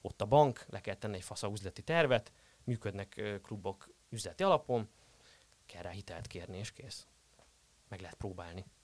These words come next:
Hogy mondjam, tehát úgy elég, elég érdekes, hogy a, hogy a kockázatot mindenki vállalja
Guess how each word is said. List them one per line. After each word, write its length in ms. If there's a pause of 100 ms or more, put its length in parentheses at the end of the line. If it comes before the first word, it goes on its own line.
(920)
Hogy 140
mondjam, 140
tehát 160
úgy 120
elég, 420 (440)
elég 240
érdekes, 500
hogy 160
a, 280 (160)
hogy 180
a 320
kockázatot 680
mindenki 400
vállalja 680